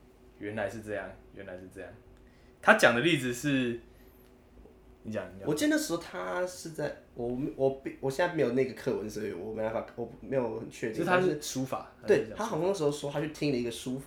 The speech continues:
Speaker 2: 是在讲文字的那个课吧。
Speaker 1: Calligraphy，对，对，对。
Speaker 2: 我 not sure，but，对，好像是类似那种文字的课。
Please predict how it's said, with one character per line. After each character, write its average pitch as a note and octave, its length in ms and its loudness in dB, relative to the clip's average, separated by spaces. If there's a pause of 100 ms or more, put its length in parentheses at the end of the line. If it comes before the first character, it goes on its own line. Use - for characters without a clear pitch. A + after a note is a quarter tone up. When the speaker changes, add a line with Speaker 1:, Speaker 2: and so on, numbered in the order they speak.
Speaker 2:
是 - 160 -12
在 F3 160 0
讲 C3 160 -2 (120)
文 A#2+ 220 0
字 E3 180 -8
的 G2+ 80 -4
那 B2 80 -4
个 A2+ 60 -6
课 - 200 -10 (100)
吧。 - 240 -14
Speaker 1:
Calligraphy， C3+ 440 0
对， - 0 -
对， A2+ 160 -4
对。 G2 180 -8 (200)
Speaker 2:
我 D3 340 -4
not C3 200 -4
sure，but， A#2 400 0 (320)
对， A2 380 0
好 C3 120 -4
像 D3+ 80 -2
是 E3+ 120 -8
类 D#3+ 160 0
似 C#3 220 -8
那 B2+ 80 -2
种 - 100 -4
文 - 160 -6
字 - 140 -12
的 - 60 -8
课。 - 180 -10